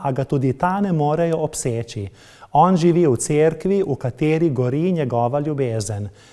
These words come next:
Živi v resnici evangelija, ki osvobaja in razsvetljuje temo. Živi v srcih nesmrtnih kristijanov. Velika noč je temelj naše vere. Če se ne bi zgodila, ne bi imeli v kaj verovati."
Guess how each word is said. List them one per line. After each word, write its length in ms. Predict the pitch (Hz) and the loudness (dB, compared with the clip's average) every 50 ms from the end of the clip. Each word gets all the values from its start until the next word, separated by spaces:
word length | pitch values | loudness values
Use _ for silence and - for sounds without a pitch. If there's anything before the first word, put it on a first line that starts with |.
| - - _ - | -20 -16 _ -4
Živi 460 | 117 123 147 151 139 160 185 202 214 | -2 2 2 2 2 2 2 2 2
v 140 | 175 156 147 | 0 0 0
resnici 640 | 143 139 131 - - 160 160 175 180 180 - 208 180 | 0 0 -2 -2 -2 -2 0 0 -2 -2 -2 -2 -2
evangelija, 800 | 131 127 113 117 117 117 113 127 135 139 147 165 185 180 175 175 | -2 -2 -2 -2 -2 -2 -2 0 0 0 2 2 2 0 0 -2
ki 180 | 170 - 147 131 | -4 -2 -2 0
osvobaja 800 | 120 - - - 127 123 117 120 123 127 131 139 151 160 170 - | 0 0 -2 -2 -2 -2 0 0 0 0 0 -2 -2 -2 -4 -4
in 240 | 156 156 160 151 143 | -4 -2 -2 -2 0
razsvetljuje 760 | 143 143 139 - - 123 120 - - 135 139 151 165 175 165 | -2 -2 -2 -4 -4 -4 -4 -2 -2 0 0 2 0 0 -2
temo. 540 | - - 131 113 113 113 110 98 98 95 - - - - - - - - _ _ - | -2 -4 -6 -4 -4 -6 -6 -6 -8 -8 -12 -14 -20 -20 -20 -20 -20 -20 _ _ -4
Živi 380 | 110 139 156 156 185 233 240 233 | 0 2 2 4 4 4 2 2
v 80 | 202 | 2
srcih 640 | - - - 202 202 214 208 - - 208 196 196 - | 0 2 2 2 2 2 2 0 -2 -2 -2 -2 -2
nesmrtnih 760 | 156 143 127 - - - 160 170 190 208 - 196 190 185 185 | -2 -2 -2 -2 -2 0 0 0 0 0 0 0 0 0 -2
kristijanov. 880 | - 175 180 175 180 - - 156 127 120 117 117 117 113 104 104 101 98 - - - - - - - _ - | -2 -2 -2 -2 -2 -2 -2 -2 -2 -2 -2 -4 -4 -6 -6 -6 -8 -8 -10 -16 -20 -20 -20 -20 -16 _ -2
Velika 480 | 123 143 151 165 196 185 185 - 156 151 | 0 2 2 2 2 0 0 0 0 2
noč 360 | 151 151 160 - 160 - - | 2 4 2 2 2 2 0
je 80 | 131 | 0
temelj 560 | 123 - - 143 147 151 160 165 175 185 180 151 | 0 0 0 0 0 0 -2 -2 -2 -2 -2 -2
naše 400 | 139 131 135 135 - - 165 160 | -2 -2 -2 -2 -2 -2 -4 -2
vere. 460 | 139 127 117 113 110 107 104 98 95 - - - _ _ _ | -2 -2 -2 -2 -4 -4 -4 -6 -8 -10 -14 -20 _ _ _
Če 140 | - - 151 | -2 -2 0
se 180 | - - 156 151 | 2 2 0 0
ne 180 | 151 151 156 | 0 0 0
bi 120 | 147 170 156 | 0 0 0
zgodila, 800 | 131 117 131 117 110 131 143 156 170 196 202 202 202 202 165 143 | 0 -2 -2 -2 -2 0 0 0 2 0 0 0 -2 -4 -4 -4
ne 260 | 131 131 135 147 147 | -2 -2 -2 -2 -2
bi 160 | 151 190 196 185 | -2 -2 0 0
imeli 320 | 175 165 170 175 175 185 170 | -2 -2 -2 -2 0 0 -2
v 80 | 147 - | -2 -4
kaj 280 | - - 120 117 120 127 | -4 -4 -4 -2 -2 -2
verovati." 800 | 131 147 151 160 165 151 139 120 110 107 104 - - 101 95 | -4 -4 -2 -2 -2 -4 -4 -4 -6 -8 -8 -10 -10 -10 -10